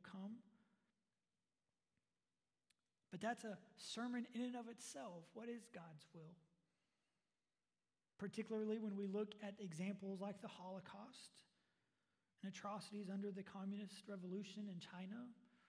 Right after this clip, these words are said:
or the Bolshevik revolution in Russia. Where's God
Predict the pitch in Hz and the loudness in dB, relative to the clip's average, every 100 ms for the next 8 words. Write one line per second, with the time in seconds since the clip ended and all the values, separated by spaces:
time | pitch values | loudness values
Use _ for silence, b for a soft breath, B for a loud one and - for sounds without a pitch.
0 | B 196 180 156 208 208 196 208 208 202 | B 0 2 4 2 2 0 0 2 0
1 | 190 196 202 - 226 233 B B B B | 2 2 0 0 -2 -2 B B B B
2 | B B B _ _ _ 170 165 202 - | B B B _ _ _ -4 -2 -4 -8
3 | 269 254 - - _ _ _ _ _ _ | -10 -16 -18 -20 _ _ _ _ _ _
4 | _ _ _ _ _ _ _ _ - 196 | _ _ _ _ _ _ _ _ -6 -2
5 | 233 190 214 233 233 | -2 0 0 0 -2